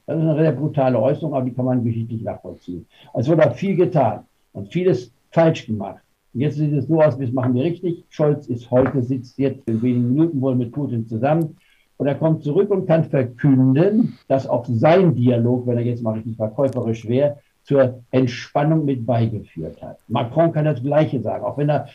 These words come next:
auf dem langen Tisch saß. Das war keine Diskriminierung, sondern Putin möchte nicht den Covid kriegen.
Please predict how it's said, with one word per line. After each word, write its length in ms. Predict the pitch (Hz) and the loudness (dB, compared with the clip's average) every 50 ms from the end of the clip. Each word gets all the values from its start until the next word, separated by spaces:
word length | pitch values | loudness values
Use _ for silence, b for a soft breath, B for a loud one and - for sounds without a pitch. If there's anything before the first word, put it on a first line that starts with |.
| B B _ | B B _
auf 100 | 117 - | -4 0
dem 160 | 156 131 135 | 2 4 4
langen 340 | 139 147 147 151 143 127 - | 4 4 4 4 2 2 2
Tisch 300 | - 175 160 - - - | 0 0 0 -2 -2 -2
saß. 220 | 123 113 104 101 | 0 0 0 0
Das 120 | 113 110 107 | -2 -2 0
war 140 | 127 123 | 0 0
keine 260 | 120 - 127 127 127 113 | 0 -2 -2 0 0 0
Diskriminierung, 800 | 131 127 - - 139 127 123 123 117 127 147 170 185 185 170 139 | -2 -4 -4 -4 -2 0 0 2 2 2 2 2 2 0 0 0
sondern 280 | 156 147 147 139 120 | 0 -2 -2 -4 -4
Putin 340 | - 165 165 165 151 139 139 | -4 -4 -2 -2 0 0 0
möchte 320 | 147 147 - - 151 143 | -2 -2 -4 -4 -4 -2
nicht 260 | 135 139 147 - - - | 0 0 -2 -4 -2 -2
den 180 | 175 170 165 - | -2 -2 0 0
Covid 440 | - 208 254 269 220 190 160 - - - | 0 2 2 4 2 2 0 0 -2 -2
kriegen. 420 | 131 127 120 110 98 101 - | 0 0 0 0 -2 -6 -10